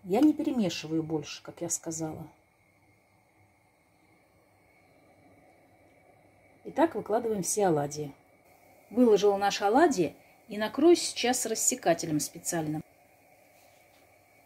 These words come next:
чтобы масло у нас не брызгалось. И буду ждать, когда поджарится одна сторона. Вот сейчас оладьи покрываются такой как бы пленочкой, видно.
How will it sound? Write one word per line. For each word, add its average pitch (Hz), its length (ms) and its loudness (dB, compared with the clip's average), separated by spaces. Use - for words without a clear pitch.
чтобы 196 260 -8
масло 202 360 4
у 175 40 0
нас 214 240 -2
не 208 100 -8
брызгалось. 160 680 -6
И 320 120 2
буду 277 260 4
ждать, 294 260 4
когда 196 280 -2
поджарится 220 580 -2
одна 175 180 -6
сторона. 165 500 -8
Вот 226 220 -2
сейчас 247 400 -2
оладьи 208 380 2
покрываются 190 680 2
такой 196 300 4
как 185 220 -2
бы 175 100 2
пленочкой, 269 680 4
видно. 156 500 -4